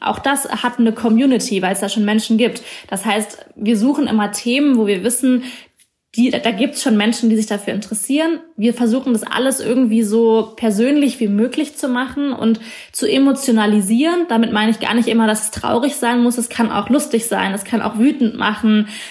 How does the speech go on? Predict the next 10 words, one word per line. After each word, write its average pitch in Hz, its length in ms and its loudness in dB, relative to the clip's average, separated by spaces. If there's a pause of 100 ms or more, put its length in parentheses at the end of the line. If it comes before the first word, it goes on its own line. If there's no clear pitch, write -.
es - 120 -10
kann 226 160 0
auch 214 100 0
ein 226 100 2
Aufregerthema 214 920 0
sein, 202 280 0
aber 196 200 -2
irgendeine 277 320 0
Emotion 226 580 0
hervorrufen. 294 880 -2